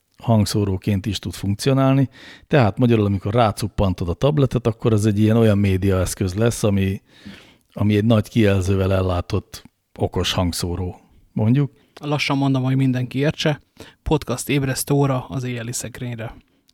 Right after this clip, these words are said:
Speaker 1: Igen, igen, meg főzéshez, ö, akár, ö, recept bemutató, akár podcast hallgató, vagy zene hallgató eszköz,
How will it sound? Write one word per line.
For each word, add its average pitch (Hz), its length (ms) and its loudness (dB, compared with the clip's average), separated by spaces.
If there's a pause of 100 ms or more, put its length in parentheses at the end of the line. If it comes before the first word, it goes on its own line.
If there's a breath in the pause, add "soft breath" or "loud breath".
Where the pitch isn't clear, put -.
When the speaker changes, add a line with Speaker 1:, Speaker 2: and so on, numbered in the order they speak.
Speaker 1:
Igen, 120 340 4
igen, 135 300 4
meg 117 180 4
főzéshez, 107 800 4
ö, 98 280 2 (520 soft breath)
akár, 101 500 0 (140)
ö, 90 300 -2 (120)
recept 120 640 0 (500)
bemutató, 104 840 2
akár 101 480 0
podcast 110 480 0
hallgató, 104 540 0
vagy 98 160 2
zene 104 260 2
hallgató 98 600 0
eszköz, 92 520 -4